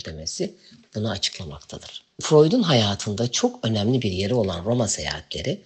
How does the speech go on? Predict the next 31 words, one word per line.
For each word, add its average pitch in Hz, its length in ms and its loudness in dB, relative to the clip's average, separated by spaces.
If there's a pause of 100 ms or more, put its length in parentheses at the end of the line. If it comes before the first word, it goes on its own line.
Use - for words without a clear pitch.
bin 117 160 0
dokuz 127 300 0
yüz 104 160 -2
birde 104 260 -4
kırk - 200 -12
beş 117 180 4
yaşında 78 340 -4
başlar - 480 -8 (120)
ve - 60 -6
en 196 280 4
dikkat 120 380 -2
çekici 95 340 -6
deneyimlerini 90 560 -4
orada - 260 -8
yaşar. - 500 -6 (160)
San 117 320 0
Pietro 156 420 0
in 104 280 -2
Vincoli 110 540 -2
Kilisesi'nde 92 800 -8 (120)
Michelangelo 117 580 0
Musa 123 440 0
heykelini 90 460 -4
görmesi 76 640 -8 (180)
ve - 140 -6
ardından 120 580 -2
birçok 180 460 -2
kez 95 220 -4
bu 104 60 -6
şehre 85 360 -4
gelmesi, 80 720 -6